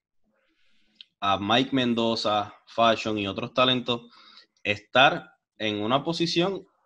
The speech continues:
en que ellos merecen, en una posición donde van a tener luchas importantes, donde van a tener,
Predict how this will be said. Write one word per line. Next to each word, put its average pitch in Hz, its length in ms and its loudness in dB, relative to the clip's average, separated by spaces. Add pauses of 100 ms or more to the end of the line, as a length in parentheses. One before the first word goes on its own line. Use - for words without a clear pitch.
(260)
en 101 200 -10
que 101 120 -6
ellos 107 180 0
merecen, 131 480 2
en 101 140 -4
una 110 140 -2
posición 131 360 -4
donde 117 220 -2
van 95 200 -4
a 107 100 -2
tener 127 360 -2 (340)
luchas 110 380 -4
importantes, 113 680 -2
donde 98 200 -2
van 92 220 -4
a 107 60 -2
tener, 110 360 -4